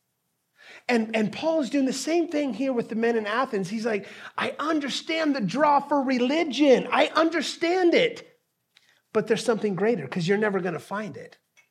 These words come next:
And so Paul was able to have compassion on these guys that he was ministering to. And, and the Lord opened up those doors for him to come to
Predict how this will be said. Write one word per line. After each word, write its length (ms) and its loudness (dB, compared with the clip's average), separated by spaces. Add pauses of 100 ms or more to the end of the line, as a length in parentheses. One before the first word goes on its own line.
(440)
And 80 -2
so 140 4
Paul 380 2
was 160 -2 (100)
able 340 4
to 60 2
have 500 2 (200)
compassion 760 -2 (260)
on 180 4
these 160 0
guys 280 0
that 100 -8
he 140 -2
was 160 -2
ministering 520 -2
to. 200 -4
And, 360 2 (200)
and 100 6
the 80 4
Lord 320 2
opened 360 4
up 160 4
those 260 0
doors 460 2 (260)
for 140 4
him 160 2
to 80 2
come 380 2
to 300 0